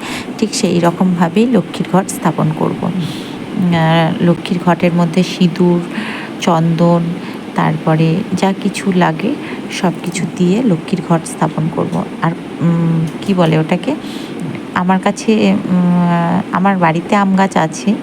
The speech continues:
একটা ছোট্ট আম গাছ কিনে এনে লাগিয়েছি, সময় অসময় আমের শাখা লাগে বলে। তো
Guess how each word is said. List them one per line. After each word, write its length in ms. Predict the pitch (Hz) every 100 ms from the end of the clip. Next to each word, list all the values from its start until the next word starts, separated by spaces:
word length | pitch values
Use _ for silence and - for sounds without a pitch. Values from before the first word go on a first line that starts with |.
| - - - -
একটা 220 | 185 196
ছোট্ট 320 | - 185 -
আম 180 | 185 180
গাছ 180 | 180 -
কিনে 200 | 185 175
এনে 160 | 175 175
লাগিয়েছি, 640 | 160 160 165 160 - 226
সময় 480 | - 175 170 170 170
অসময় 340 | - 180 175
আমের 220 | 170 165
শাখা 340 | - 170 - 165
লাগে 260 | 160 160 156
বলে। 220 | 156 208 - - - - - - -
তো 320 | 180 160 165